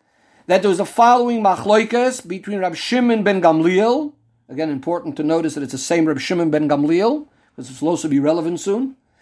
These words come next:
There's a machloikas between Rab Shimon ben Gamliel and Rabbanon. And the machloikas is the following.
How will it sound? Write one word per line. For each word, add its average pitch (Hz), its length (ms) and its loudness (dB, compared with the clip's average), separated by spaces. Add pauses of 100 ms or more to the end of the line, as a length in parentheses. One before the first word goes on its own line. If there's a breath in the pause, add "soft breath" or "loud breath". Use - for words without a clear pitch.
(160 soft breath)
There's 147 120 -2
a 175 40 0
machloikas 214 600 2
between 226 280 -4
Rab 185 140 0
Shimon 233 340 -2
ben 214 160 -2
Gamliel 208 420 0
and 190 260 2
Rabbanon. 147 340 -2 (680 soft breath)
And 156 100 -4
the 175 60 0
machloikas 233 580 2
is 214 100 -8
the 214 80 -2
following. 175 540 0